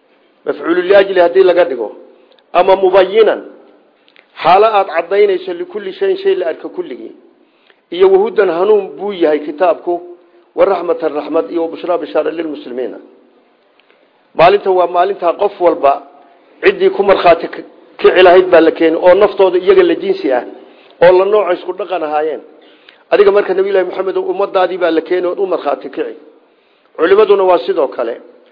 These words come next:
Kitaabkan waxaan kuugu soo dejinnay inaad shay walba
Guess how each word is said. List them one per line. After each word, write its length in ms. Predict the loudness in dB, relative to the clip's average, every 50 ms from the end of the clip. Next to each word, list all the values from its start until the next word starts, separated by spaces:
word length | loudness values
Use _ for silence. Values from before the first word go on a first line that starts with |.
| _ _ _ _ _
Kitaabkan 440 | -12 0 4 4 4 6 6 4 4
waxaan 240 | 4 2 0 -4 -4
kuugu 280 | -4 -8 -10 -10 -12 -6
soo 220 | 2 2 2 4
dejinnay 500 | 2 0 -6 -6 -8 -10 -8 -8 -10 -10 -12 -18 -20 -20 _ _ _ _ _ _ _ _ _ _ _ _ _ _ _ _ _ 4
inaad 240 | 6 6 6 4
shay 280 | 2 0 4 6 6 6
walba 440 | 6 2 0 0 0 -2 -2 -4